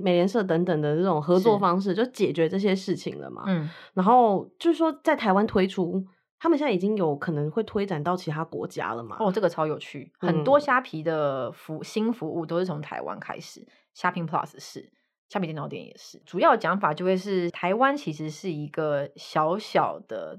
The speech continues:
Speaker 2: 但是其实很成熟的消费市场。
Speaker 1: 嗯。
Speaker 2: 也有一，一些讲法就是说，台湾的消费者要求也不低啦。
Speaker 1: 嗯。
Speaker 2: 所以说你如果能够满足台湾整个需求的话，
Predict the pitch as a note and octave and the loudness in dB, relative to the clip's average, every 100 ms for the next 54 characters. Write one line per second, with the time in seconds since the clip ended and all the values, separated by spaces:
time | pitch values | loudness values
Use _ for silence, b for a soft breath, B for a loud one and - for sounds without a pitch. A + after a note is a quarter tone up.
0 | - G3+ F3 E3+ F#3 E3+ D3+ C#3+ - E3+ | -6 -4 -4 -6 -4 -4 -4 -10 -12 -12
1 | E3 F#3 D#3+ B2+ - D3+ F#3 D3 G2 A2 | -8 -6 -6 -8 -10 -8 -6 -6 -8 -12
2 | - C#3+ D3 C#3+ C3+ G3+ F#3+ E3+ E3 - | -8 -6 -6 -6 -4 2 2 2 -4 -10
3 | _ - B3 G#3+ F3 E3+ G3 F#3+ F#3 D#3+ | _ -2 2 4 4 0 -4 -4 0 0
4 | E3+ - E3+ E3 E3+ E3+ D#3+ E3+ F3+ F3 | -2 -4 -4 -4 -6 -6 -6 -2 -2 -2
5 | D#3+ F3 D#3+ - - F3 E3+ E3+ - B2+ | -4 -2 -2 -4 -16 -6 -2 -2 -4 -6
6 | B2+ - E3+ D3 D#3 G#3 G3 G3+ G3 F3 | -6 -6 -10 -10 -10 -6 -2 4 4 4
7 | F3 G#3+ G#3 G#3+ F3 E3+ C#4 F#3+ F3 F3 | 4 4 4 0 0 0 0 2 0 -2
8 | F2 - C#3+ - D3+ F3 G3 D3+ - G2 | -4 -10 -12 -4 0 2 0 -4 -4 -6
9 | G2 - - A3 - B2+ C#3 F3 G#2+ | -6 -10 -8 -8 -4 -4 0 2 2